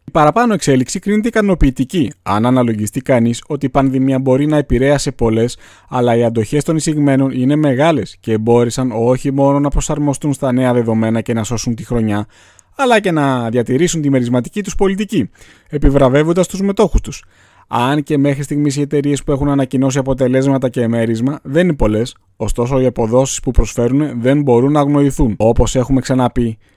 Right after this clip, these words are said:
το Χρηματιστήριο Αθηνών και οι εταιρείες που δίνουν μερίσματα είναι από τις υψηλότερες στον κόσμο.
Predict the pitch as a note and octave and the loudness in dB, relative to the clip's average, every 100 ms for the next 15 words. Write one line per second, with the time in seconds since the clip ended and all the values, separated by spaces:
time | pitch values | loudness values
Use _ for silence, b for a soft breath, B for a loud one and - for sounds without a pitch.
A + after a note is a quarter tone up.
0 | _ B2+ A#2 C3 B2+ B2 - C#3 C#3 B2+ | _ -6 0 0 0 -2 -2 2 2 2
1 | C3+ C3+ B2+ C3 A#2+ B2 C3 C3+ - B2 | 0 0 0 -2 -2 0 0 -2 0 0
2 | C3 C3+ C3 B2+ B2+ B2 B2 C3 - C#3 | 2 2 4 2 2 0 0 -2 -2 0
3 | D3 D3 D3 C#3 C3+ C#3 - C3+ C#3 C#3+ | 0 -2 -4 -6 -6 -6 -4 0 2 2
4 | D3 D3 C#3 - - - - D3 C#4 F3+ | 2 0 -2 -8 -18 -4 0 0 0 0
5 | F#3+ E3+ G3+ E3+ | 0 0 -4 -6